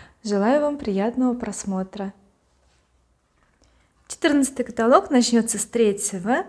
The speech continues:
и закончится двадцать второго октября. Три недели он будет с нами, этот красивый золотой каталог. И в начале каталога нас тоже ждет приятный сюрприз. Аромат Giordani Gold.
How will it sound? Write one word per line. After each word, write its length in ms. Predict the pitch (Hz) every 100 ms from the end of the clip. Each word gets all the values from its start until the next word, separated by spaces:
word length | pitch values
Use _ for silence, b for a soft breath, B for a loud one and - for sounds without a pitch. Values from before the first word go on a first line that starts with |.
| -
и 100 | -
закончится 540 | 208 196 302 381 - 214
двадцать 320 | 196 285 -
второго 320 | 190 220 233
октября. 480 | 202 - 190 185 175
Три 200 | 170 233
недели 520 | 196 185 247 339 339 214
он 180 | 196
будет 220 | 196 196 196
с 80 |
нами, 260 | 226 269 254
этот 220 | 214 196
красивый 640 | - 175 170 - 277 262
золотой 520 | 220 170 170 170 196 208
каталог. 580 | 190 180 185 180 165 B B B B B
И 180 | 262 233
в 40 |
начале 600 | 196 202 - 226 208 185
каталога 560 | 185 185 180 226 302 262
нас 200 | 202 196
тоже 340 | 208 202 185
ждет 400 | 180 185 180 175 - -
приятный 380 | 226 196 190 196
сюрприз. 560 | 262 262 320 381 - B B B B -
Аромат 460 | 240 233 214 190
Giordani 720 | 180 202 202 196 190 185 185
Gold. 500 | 180 180 185 277 359